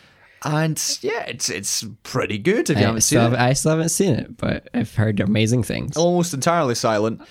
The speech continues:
Speaker 2: I've heard a-, amazing things.
Speaker 1: It's, uh, <laughs> there we go. And, uh, a sequel has apparently been announced, is, is in the works.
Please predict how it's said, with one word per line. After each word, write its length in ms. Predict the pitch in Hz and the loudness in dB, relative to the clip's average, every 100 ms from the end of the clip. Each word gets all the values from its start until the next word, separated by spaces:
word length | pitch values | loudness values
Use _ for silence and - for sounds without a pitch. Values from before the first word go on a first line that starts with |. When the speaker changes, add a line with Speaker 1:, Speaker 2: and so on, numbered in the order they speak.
| - | -16
Speaker 2:
I've 240 | - - - | -14 -14 -16
heard 360 | - 113 110 | -2 0 2
a-, 120 | - - - | -2 -4 -6
amazing 420 | 139 92 - 123 | -4 -4 -6 -10
things. 280 | - - - | -12 -10 -4
Speaker 1:
It's, 320 | 131 - - | -4 -4 -2
uh, 280 | 127 101 139 - - | 0 0 -2 -4 -12
<laughs> 180 | - | -8
there 120 | 127 117 | -4 -4
we 60 | |
go. 300 | - 151 151 | 0 0 0
And, 440 | - 123 127 131 123 | 0 0 0 -2 0
uh, 160 | 117 - | 0 0
a 80 | 139 | 0
sequel 560 | 202 214 143 90 82 _ _ - | 0 2 0 -2 -6 _ _ -10
has 280 | 98 95 92 | -6 -4 -6
apparently 460 | 95 120 113 107 | -2 -2 0 -2
been 140 | 98 101 | -2 -2
announced, 360 | 101 101 101 | 0 -2 -2
is, 140 | 113 104 | -4 -4
is 140 | 110 | -2
in 80 | 123 | -2
the 80 | 107 | 0
works. 400 | 110 107 - | 0 0 -4